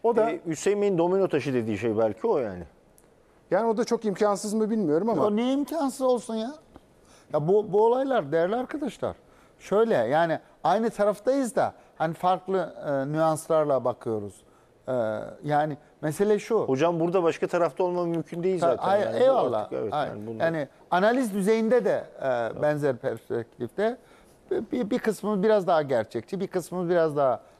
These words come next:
Speaker 3: romantik.
Speaker 1: Dünya
Speaker 3: Ama,
Speaker 1: haritası da olur
Speaker 3: e,
Speaker 1: Samet.
Speaker 3: Sovyetler Birliği, e, Babrak Karmal yönetimini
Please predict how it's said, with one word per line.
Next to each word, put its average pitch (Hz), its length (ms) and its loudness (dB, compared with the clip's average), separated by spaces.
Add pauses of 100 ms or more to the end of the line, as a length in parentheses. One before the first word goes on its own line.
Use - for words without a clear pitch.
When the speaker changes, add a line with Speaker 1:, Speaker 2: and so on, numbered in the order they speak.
Speaker 3:
romantik. 151 520 -2 (280)
Speaker 1:
Dünya 170 80 -2
Speaker 3:
Ama, 233 180 4
Speaker 1:
haritası 208 440 0
da 170 40 2
olur 131 200 2
Speaker 3:
e, - 20 -2
Speaker 1:
Samet. 160 340 2 (1200)
Speaker 3:
Sovyetler 220 600 2
Birliği, 175 400 0 (300)
e, 147 400 0
Babrak 196 380 2
Karmal 208 400 0
yönetimini 180 720 -2